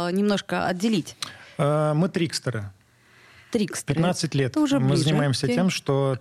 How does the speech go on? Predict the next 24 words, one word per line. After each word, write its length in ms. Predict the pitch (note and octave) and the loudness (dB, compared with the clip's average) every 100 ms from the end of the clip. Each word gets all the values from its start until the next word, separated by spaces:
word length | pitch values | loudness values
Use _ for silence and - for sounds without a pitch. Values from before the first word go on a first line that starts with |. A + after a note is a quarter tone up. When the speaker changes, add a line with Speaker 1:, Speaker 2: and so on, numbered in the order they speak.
| - | -4
Speaker 2:
трикстерим, 680 | D3+ D3 - E3 D#3 E3 D#3+ - - | -4 -2 -2 0 2 2 0 -6 -10
э, 1120 | C3+ C3 B2 B2+ C3 C2+ C2 C2 C2 C2+ C2+ C2+ B2 - _ - - - _ | -2 0 2 0 0 0 0 0 -2 -2 -2 -2 -6 -14 _ -20 -20 -20 _
любые 340 | D3 D#3 E3 D#3+ | 0 2 2 0
тематики, 540 | D#3 D3+ C#3 - C3 | 2 0 0 -2 -4
к-, 140 | A#2 B2+ | 0 0
за 120 | B2+ | 2
которые 320 | C3 C3 B2 | 0 0 0
беремся, 540 | A#2+ B2 C3 - A#3+ B3 - - - | 2 2 2 2 2 0 -10 -10 -2
э, 140 | B2+ | -2
которые 280 | B2 A#2+ B2+ | -2 0 2
нас 280 | C3 A#2+ - | 2 2 2
интригуют, 580 | B2+ A#2 B2 E3 G#3+ G#3 | 2 2 2 4 2 0
и, 400 | C3+ C#3 D3+ D3 C#3+ | 0 2 4 4 2
э, 520 | C#3 C3 C3 - B2 C3 - | 2 2 0 0 -4 -8 -4
и 100 | D#3+ | 0
общество. 640 | G#3 C4 - - - C3 B2+ - - - - - E3 | 2 0 -4 -8 -10 -10 -8 -12 -14 -18 -20 -4 2
Мы, 160 | G#3 | 4
мы 120 | A3 | 4
шутники 600 | A3 G3+ F3 D#3 A#2 A2 G#2+ _ | 2 0 0 0 0 -4 -6 _
все 180 | - C#3+ | -2 0
еще. 360 | C3 - A#2+ A2+ - | 0 -2 -4 -4 -4
Отряд 320 | B2+ F#3 F#3+ | 0 0 0
сопротивления 600 | C3+ A#2+ A#2 D3+ C#3+ C3+ | -2 -2 -2 0 2 0
старости. 500 | - A#2 A2 - | 0 -4 -4 -8